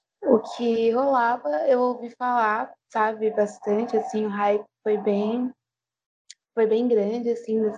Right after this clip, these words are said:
pessoas que assistiram e tals. Levei até uns spoilerzinhos, mas que não comprometeu. E assistindo, é, mesmo que ele seja terror,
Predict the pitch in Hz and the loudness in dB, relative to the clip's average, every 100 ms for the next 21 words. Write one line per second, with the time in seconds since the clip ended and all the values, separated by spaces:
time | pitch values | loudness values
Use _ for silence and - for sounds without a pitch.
0 | - 202 214 208 - 208 196 226 - - | -6 -2 0 0 0 -4 -4 -8 -8 -10
1 | 196 220 233 208 202 196 202 - - - | -4 0 2 2 0 -2 -2 -8 -12 -12
2 | - 233 - 202 202 214 262 277 - _ | -10 -8 -2 2 2 2 0 -4 -12 _
3 | _ _ - 226 226 220 226 247 254 262 | _ _ -4 0 2 2 -2 -2 -4 -6
4 | - 226 226 233 233 233 214 226 262 269 | -2 -2 0 2 0 0 -2 0 -2 -2
5 | 214 208 208 220 214 214 208 208 214 - | 0 0 -2 -4 -2 -2 0 0 0 2
6 | 208 208 277 - - _ _ - - - | 2 2 -4 -12 -20 _ _ -12 -8 -8
7 | - 277 254 262 262 - 269 285 285 302 | -6 0 2 4 2 0 0 -2 -4 -10
8 | - - 254 285 294 226 202 190 - _ | -10 -6 -2 0 2 0 -2 -6 -14 _
9 | _ - - - 220 208 233 247 277 269 | _ -20 -18 -6 -2 0 0 0 0 -2
10 | 226 226 220 214 202 220 196 208 240 240 | -2 0 -2 -2 -2 0 0 0 0 0
11 | 208 202 | -2 -8